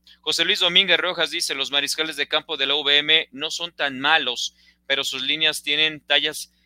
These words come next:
menores a la de los demás equipos". Sí, sí, estamos hablando de Víctor Patiño, estamos hablando de Iker,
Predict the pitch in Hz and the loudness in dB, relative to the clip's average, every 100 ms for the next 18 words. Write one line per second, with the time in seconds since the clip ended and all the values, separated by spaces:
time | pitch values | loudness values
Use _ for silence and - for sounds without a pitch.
0 | _ - 127 131 131 160 156 123 - - | _ -12 -4 0 2 4 4 2 -2 -6
1 | _ _ _ _ _ - 131 120 120 120 | _ _ _ _ _ -8 -4 -2 -2 -4
2 | 113 120 131 147 139 - 135 - 135 - | -6 0 0 0 -4 -4 -6 -4 -4 -2
3 | 247 226 - 180 180 160 165 175 151 143 | -2 -2 -2 0 0 0 0 0 -2 -2
4 | - 147 - 127 - 185 208 175 - 147 | -2 -6 -2 -4 -2 -4 -2 -4 -4 -4
5 | 143 127 139 139 127 117 - - _ - | -4 -2 -2 -2 -2 -2 -4 -20 _ -4
6 | 190 220 - 165 175 175 | -2 -2 4 6 8 4